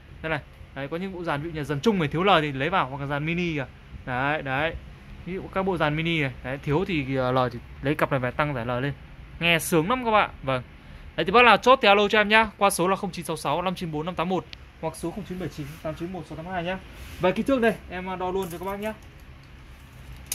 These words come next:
Kích thước các bác này. Đấy, rộng của nó là mười một chấm năm này.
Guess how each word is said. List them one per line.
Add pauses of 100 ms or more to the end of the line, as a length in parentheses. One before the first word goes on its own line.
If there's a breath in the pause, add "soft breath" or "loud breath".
(680)
Kích
thước
các
bác
này. (420)
Đấy,
rộng
của
nó
là
mười
một
chấm
năm
này.